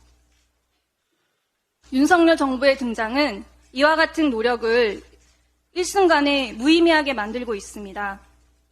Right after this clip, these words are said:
우리나라는 전 세계에서 유일하게 재생에너지 목표를 낮춘 기후 악당이 됐고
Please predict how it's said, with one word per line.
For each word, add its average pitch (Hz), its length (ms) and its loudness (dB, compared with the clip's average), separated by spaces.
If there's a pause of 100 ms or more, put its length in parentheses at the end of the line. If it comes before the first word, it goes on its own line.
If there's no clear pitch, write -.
(600)
우리나라는 320 680 4
전 269 240 -6
세계에서 277 760 -4
유일하게 233 920 -6
재생에너지 302 640 -2
목표를 233 480 -8
낮춘 226 560 -10
기후 269 320 -2
악당이 262 460 -4
됐고 208 440 -12